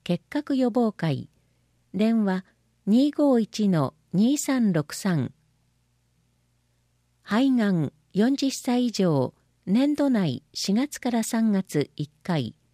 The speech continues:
三月十九日火曜午前、予約受付、二月二十六日から三月五日。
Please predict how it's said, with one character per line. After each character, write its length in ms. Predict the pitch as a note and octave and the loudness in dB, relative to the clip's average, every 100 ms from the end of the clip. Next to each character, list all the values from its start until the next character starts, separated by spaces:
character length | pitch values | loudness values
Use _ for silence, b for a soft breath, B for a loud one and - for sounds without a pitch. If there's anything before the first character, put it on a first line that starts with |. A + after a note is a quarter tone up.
| _ _ _ _ _ _ _ _ | _ _ _ _ _ _ _ _
三 300 | - D4+ E4 | -4 -2 0
月 240 | C#4+ - | -2 -2
十 240 | E3+ B3 B3+ | -2 0 0
九 140 | A#3+ | 0
日 260 | A3 G#3 - | 0 0 -4
火 140 | E3+ | -2
曜 280 | F3 A#3 G3+ | 0 2 0
午 160 | D#3+ E3+ | 0 0
前、 320 | D3 B2 G#2+ - _ _ _ _ _ - | 0 0 -4 -10 _ _ _ _ _ 0
予 140 | G#3+ | 2
約 320 | C4 C#4+ C4+ | 2 0 -2
受 220 | B3+ - | -2 -4
付、 380 | B3 - G3 F#3 - _ _ _ | -6 -6 -4 -4 -6 _ _ _
二 120 | F#3+ A3 | 0 2
月 300 | D4 - C#4+ | 0 -2 -2
二 160 | D4+ | -2
十 240 | C#4 A#3+ G3 | 0 0 0
六 240 | D#3+ F#3+ | 0 0
日 260 | A#3 B3 - | -2 -4 -6
か 120 | F3+ | -4
ら 120 | D#3 | -2
三 280 | D#3+ A#3+ B3 | -2 -2 0
月 240 | A3 - | -2 -2
五 260 | C#3+ C#3 - | -4 -4 -10
日。 240 | - D3+ | -6 -6